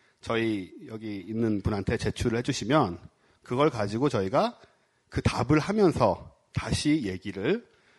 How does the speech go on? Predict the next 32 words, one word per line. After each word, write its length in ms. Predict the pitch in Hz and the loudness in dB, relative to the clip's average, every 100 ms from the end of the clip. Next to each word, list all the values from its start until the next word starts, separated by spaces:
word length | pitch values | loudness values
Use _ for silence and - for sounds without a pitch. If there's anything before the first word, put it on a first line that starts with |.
| _ | _
나누는 300 | 117 110 117 | 2 4 4
그런 240 | 113 139 139 | 4 2 4
형태가 260 | 127 151 | 6 6
될 140 | 120 107 | 6 4
것 140 | - | 2
같고, 200 | 98 - | 0 2
웬만하면 600 | 110 123 190 202 190 208 | 2 6 6 6 4 4
뭐 220 | 170 151 131 | 4 2 2
써주신 360 | 180 180 196 | -4 -4 -2
거에 140 | 170 135 | 0 0
대한 120 | 127 | 0
답은 220 | 117 123 | -2 -4
다 160 | - 113 | -4 -4
하려고 260 | 127 139 | -2 0
노력을 260 | 113 95 95 | 0 -2 -4
할 80 | 117 | -6
겁니다. 420 | 143 104 87 87 _ _ _ _ _ _ _ _ _ _ | -8 -8 -8 -12 _ _ _ _ _ _ _ _ _ _
어, 140 | - 104 | -10 -8
그런 220 | - 143 | 2 4
형태로 300 | 135 127 135 | 4 4 2
진행이 260 | 135 113 117 | 2 0 0
될 120 | 101 | -2
것 120 | - 104 | -4 -6
같고요. 380 | - 156 101 - - - - | -4 0 0 -2 -14 -6 2
보통 240 | - 156 | 6 6
손을 380 | - 220 247 233 | 4 2 4 4
들어서 340 | 170 139 147 | 4 4 4
질문하라 460 | 127 120 135 131 113 | 2 0 0 2 0
그러면 200 | 101 - | -4 -8
아무도 260 | - 202 - | -8 -6 -6
안 80 | |
하시더라고요. 640 | 98 - - 208 214 190 | -6 -8 -6 -8 -2 -4